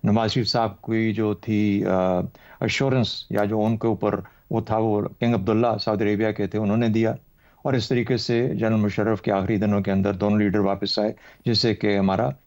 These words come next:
जमहूरी दौर फिर से दोबारा से स्टार्ट हुआ। तो ये भी एक हकीकत है कि ये मिसाल हमारे सामने मौजूद है, लेकिन अ, इमरान खान ना बाहर गए और ना ही किसी फॉरेन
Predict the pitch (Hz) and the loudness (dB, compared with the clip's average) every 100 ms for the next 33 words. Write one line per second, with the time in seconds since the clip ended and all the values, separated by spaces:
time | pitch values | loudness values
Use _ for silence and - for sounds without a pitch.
0 | - 110 117 113 101 98 - 104 120 101 | -2 2 2 2 0 0 -2 -2 0 0
1 | 98 98 98 101 98 98 107 131 - _ | 0 0 -2 -4 -4 -4 -4 -6 -8 _
2 | - _ _ - 117 113 113 120 117 110 | -20 _ _ -2 2 2 2 2 0 -2
3 | 107 120 117 117 117 107 107 107 107 101 | -2 -4 -2 -2 -2 0 0 0 0 0
4 | 101 98 - 104 101 202 95 104 113 139 | 0 -2 -2 -2 0 0 0 0 0 0
5 | 123 139 175 165 - _ _ _ _ _ | 2 0 0 -2 -4 _ _ _ _ _
6 | - 110 123 - 156 131 147 175 165 156 | -6 -2 -2 -2 0 2 2 0 -2 -2
7 | 165 143 127 143 160 185 113 107 131 110 | 0 0 0 0 -2 -6 -6 -2 -2 -2
8 | 123 127 143 160 - 117 117 117 131 143 | -2 0 0 -2 -4 -6 -2 -2 -2 -4
9 | 127 113 127 127 - 110 113 120 120 | -4 -4 -4 -4 -2 -2 0 -2 -6